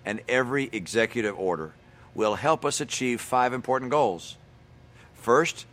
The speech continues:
we'll achieve North American energy independence by the year twenty twenty.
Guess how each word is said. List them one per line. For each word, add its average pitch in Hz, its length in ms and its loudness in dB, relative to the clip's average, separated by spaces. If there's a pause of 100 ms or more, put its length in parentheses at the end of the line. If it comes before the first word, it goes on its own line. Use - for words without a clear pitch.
(520)
we'll 127 120 2
achieve 139 340 4
North 139 300 4
American 147 500 4
energy 143 380 0
independence 139 640 -2
by 107 160 2
the 104 120 -2
year 113 160 2
twenty 120 300 -2
twenty. 110 400 -4